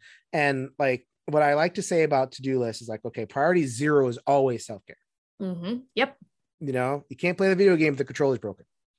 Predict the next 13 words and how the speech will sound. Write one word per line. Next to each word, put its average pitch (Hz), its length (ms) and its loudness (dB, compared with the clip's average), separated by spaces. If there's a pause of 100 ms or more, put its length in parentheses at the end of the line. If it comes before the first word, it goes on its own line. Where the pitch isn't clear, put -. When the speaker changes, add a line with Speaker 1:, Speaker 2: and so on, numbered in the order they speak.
(120)
Speaker 2:
Mm-hmm. 180 460 -10
Speaker 1:
The, - 120 -8
or 131 120 -2
the 123 80 -2
cons-, 143 240 -4 (120)
console's 139 340 -2
broken. 110 260 -10
That, 120 120 -6
that, 147 200 2
that 165 160 4
is 170 100 0
priority 160 300 2
zero. 135 520 0